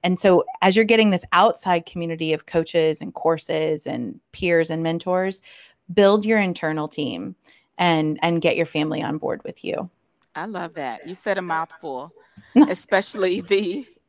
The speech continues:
Speaker 2: the renegotiating portion.
Speaker 1: Oh, yeah.
Speaker 2: And we think often that things just need to stay as they are, they've always been. But as we grow and evolve and do different things,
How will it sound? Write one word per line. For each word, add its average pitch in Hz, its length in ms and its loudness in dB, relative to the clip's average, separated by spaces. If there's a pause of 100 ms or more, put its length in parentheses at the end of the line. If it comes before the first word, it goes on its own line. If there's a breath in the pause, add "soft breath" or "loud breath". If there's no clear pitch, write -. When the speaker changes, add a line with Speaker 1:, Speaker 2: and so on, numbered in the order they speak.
(380)
Speaker 2:
the 165 300 -6
renegotiating 170 960 -2
portion. - 540 -12 (120)
Speaker 1:
Oh, 277 120 6
yeah. 202 260 2 (360)
Speaker 2:
And 180 100 -4
we 185 120 -2
think 208 320 -6
often 175 340 -2
that 170 180 -12
things 175 240 -12
just 180 200 -14
need 165 140 -14
to 165 60 -14
stay 160 300 -6
as 151 100 -10
they 151 120 -6
are, 151 200 -4
they've 160 300 -6
always 147 320 -4
been. 202 240 -6
But 170 140 -6
as 160 180 -6
we 180 140 -12
grow 165 400 -2
and 170 100 -10
evolve 156 720 -8
and 156 140 -14
do 160 140 -8
different 156 380 -14
things, 180 520 -12